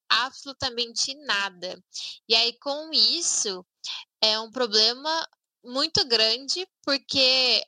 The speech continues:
às vezes, até a gente que acha que é essa pessoa super informada, cai na desinformação, cai na fake news, e aí começa a replicar, <laughs> né, esse tipo de coisa. A gente fala muito que mais velhos fazem isso,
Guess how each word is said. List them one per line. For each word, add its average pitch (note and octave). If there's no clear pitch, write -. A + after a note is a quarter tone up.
às A#3+
vezes, B3+
até C4
a B4
gente E4+
que -
acha A#3+
que -
é A#3+
essa A#3+
pessoa A3+
super B3
informada, A#3+
cai C#4+
na D#4
desinformação, C#4
cai C4
na D4
fake C#4+
news, B3+
e C#4+
aí C#4+
começa D4
a D4
replicar, D4
<laughs> E4
né, B3+
esse C#4+
tipo C4+
de C4
coisa. A3
A G#3+
gente A3+
fala B3
muito A#3+
que C4+
mais A3
velhos G3+
fazem G#3
isso, G#3